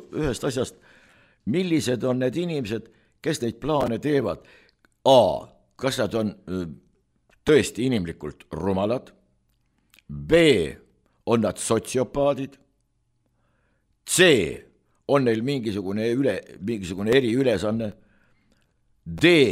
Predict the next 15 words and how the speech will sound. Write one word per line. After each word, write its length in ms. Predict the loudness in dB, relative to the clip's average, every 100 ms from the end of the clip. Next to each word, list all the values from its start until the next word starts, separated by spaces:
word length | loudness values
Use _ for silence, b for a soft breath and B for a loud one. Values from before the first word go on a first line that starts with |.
| 0 -8 _ _ _ _ _ _ _
ei 300 | 4 4 2
huvita 760 | 2 4 6 4 -2 -10 -8 -8 -14 -20 -8
ja 200 | -2 0
nii 140 | 0
edasi 480 | -2 -2 -4 -6 -12 -14
ja 160 | -12 -8
nii 100 | -6
edasi 380 | -6 -8 -12 -12
ja 160 | -10
nii 80 | -8
edasi. 280 | -10 -14 -10
Neid 160 | -10 -8
põhjusi 400 | -12 -12 -10 -8
võib 180 | -10
tulla 280 | -8 -8 -8